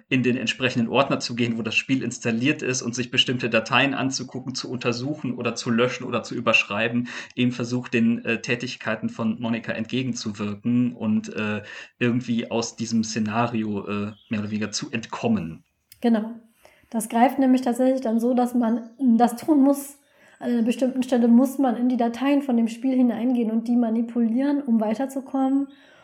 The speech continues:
Speaker 2: Und wird dann auch, ähm, outgecallt von Monika, so, "Das bringt nichts. Das, das, äh, was du da jetzt versuchst zu tun", um, und, aber ganz am Schluss ist es dann so, dass es das ist, was du, man im Endeffekt machen muss,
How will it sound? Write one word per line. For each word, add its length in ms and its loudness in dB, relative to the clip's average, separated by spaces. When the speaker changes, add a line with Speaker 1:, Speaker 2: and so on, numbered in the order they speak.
Speaker 2:
Und 260 4
wird 120 4
dann 120 4
auch, 400 -2
ähm, 560 -2
outgecallt 640 2
von 120 -2
Monika, 480 -2
so, 200 -2
"Das 300 -6
bringt 260 2
nichts. 300 -4
Das, 760 -6
das, 180 -6
äh, 180 -6
was 160 2
du 80 2
da 80 8
jetzt 180 6
versuchst 400 4
zu 100 0
tun", 520 4
um, 880 4
und, 360 4
aber 180 6
ganz 220 8
am 120 6
Schluss 260 4
ist 140 2
es 140 0
dann 200 4
so, 180 4
dass 160 4
es 140 -2
das 220 4
ist, 200 -4
was 160 0
du, 100 -2
man 420 2
im 80 -2
Endeffekt 360 0
machen 300 2
muss, 440 -2